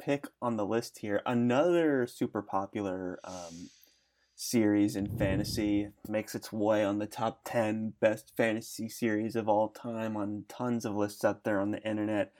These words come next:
And that is Malazan, Book of the Fallen by Steven Erikson.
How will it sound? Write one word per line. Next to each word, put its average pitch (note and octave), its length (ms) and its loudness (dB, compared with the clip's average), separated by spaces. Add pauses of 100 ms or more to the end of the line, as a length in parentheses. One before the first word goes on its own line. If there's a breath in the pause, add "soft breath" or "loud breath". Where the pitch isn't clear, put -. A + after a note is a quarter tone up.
(460 loud breath)
And A#2+ 300 2
that C3+ 340 6
is A2+ 420 0
Malazan, B2 920 2
Book B2 220 6
of C3 100 -2
the C3 80 -8
Fallen A2 540 4
by F#2+ 260 0
Steven B2+ 760 -2
Erikson. C3+ 520 -4